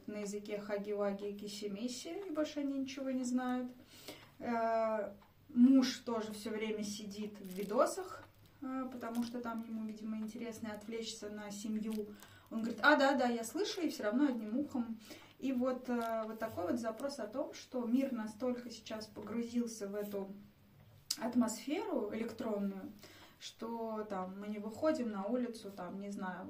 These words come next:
пойти на пикник, грубо говоря, лишний раз, или там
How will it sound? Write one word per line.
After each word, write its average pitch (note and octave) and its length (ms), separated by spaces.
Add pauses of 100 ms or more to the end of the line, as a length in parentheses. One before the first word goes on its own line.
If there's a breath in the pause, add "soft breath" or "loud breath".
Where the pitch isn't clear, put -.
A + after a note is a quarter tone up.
пойти G#3 280
на G3+ 140
пикник, A#3 640 (240)
грубо B3 240
говоря, A#3 320
лишний A3+ 360
раз, G#3+ 380 (360 loud breath)
или A3+ 200
там F#3+ 280